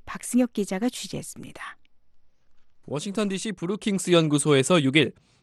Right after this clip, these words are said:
Speaker 2: 미국의 향후 대북 정책을 주제로 열린 토론회에 참석한 미국의 전직 관료들과 북한 전문가들은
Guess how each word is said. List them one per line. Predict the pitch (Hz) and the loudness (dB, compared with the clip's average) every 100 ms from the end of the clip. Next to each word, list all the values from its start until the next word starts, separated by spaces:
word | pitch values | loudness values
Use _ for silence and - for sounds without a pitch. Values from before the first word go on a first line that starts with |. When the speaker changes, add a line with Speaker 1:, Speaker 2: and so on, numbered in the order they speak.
| - | -6
Speaker 2:
미국의 | 151 165 170 202 185 | -4 -2 6 6 6
향후 | 208 226 214 | 2 0 2
대북 | 135 139 190 - | 2 2 0 -2
정책을 | 175 160 175 170 | -2 -2 -2 -2
주제로 | 156 143 147 143 | -2 2 2 4
열린 | 123 165 | 2 0
토론회에 | 180 202 185 170 143 | 0 2 2 2 0
참석한 | 139 127 127 165 127 - _ _ _ - | -2 -6 -4 -2 -4 -6 _ _ _ -6
미국의 | 151 170 208 | -2 4 4
전직 | 202 160 151 151 | 4 0 -2 -2
관료들과 | - 147 151 151 180 | 0 0 2 2 2
북한 | - 151 175 | 0 -2 -2
전문가들은 | 156 143 127 117 120 156 | -2 -2 -2 -2 -2 -4